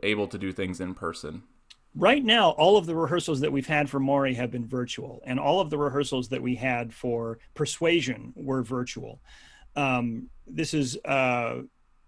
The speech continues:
Speaker 2: partially a matter of convenience, but mostly a matter of safety. We're thinking it, with Morrie, if we can find a way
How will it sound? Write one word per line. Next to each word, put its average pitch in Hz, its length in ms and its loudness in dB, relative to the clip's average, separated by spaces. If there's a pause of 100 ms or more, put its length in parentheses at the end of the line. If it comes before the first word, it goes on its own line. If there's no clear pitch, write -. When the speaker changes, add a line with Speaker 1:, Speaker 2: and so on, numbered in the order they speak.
(140)
Speaker 2:
partially 170 460 2
a 139 60 2
matter 139 360 2
of 117 180 -6
convenience, 139 500 -2
but 139 120 -6
mostly 160 360 2
a 127 40 0
matter 120 260 -4
of 107 120 -12
safety. 120 500 -6 (320)
We're 165 140 2
thinking 208 400 0
it, 151 180 -2
with 151 200 -2
Morrie, 165 380 2
if - 120 -2
we 143 80 0
can 127 160 -2
find 151 360 0
a 143 40 2
way 135 320 2